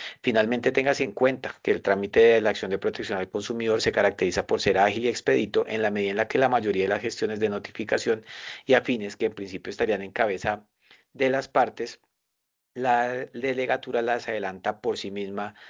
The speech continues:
brindando apoyo requerido para tal fin, y al tratarse de un expediente virtual, solo, eh, nos corresponde atender a lo señalado al numeral octavo del artículo tres seis cinco del Código General del Proceso,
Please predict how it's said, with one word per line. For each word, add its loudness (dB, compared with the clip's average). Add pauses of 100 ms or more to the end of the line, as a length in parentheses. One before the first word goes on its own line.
(200)
brindando 2
apoyo 0
requerido 0
para 0
tal 0
fin, -6
y 0
al 2
tratarse -2
de 0
un -6
expediente 2
virtual, 2 (360)
solo, 6 (240)
eh, 6
nos -6
corresponde 0
atender 2
a 2
lo 2
señalado 4
al 0
numeral -2
octavo 2
del 2
artículo -2
tres -2
seis -6
cinco -4
del 0
Código 0
General -4
del -10
Proceso, 0